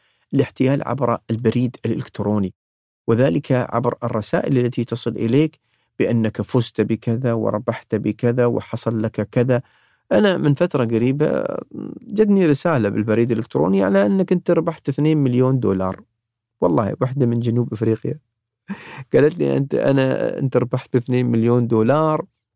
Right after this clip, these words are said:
ونحن فقط نبى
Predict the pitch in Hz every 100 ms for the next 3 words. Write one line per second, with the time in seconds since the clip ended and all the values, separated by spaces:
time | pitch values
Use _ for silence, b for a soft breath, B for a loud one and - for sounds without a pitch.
0 | _ _ _ _ _ _ 135 123 120 120
1 | - - - 131 127 120 131 - 117 117
2 | 127 117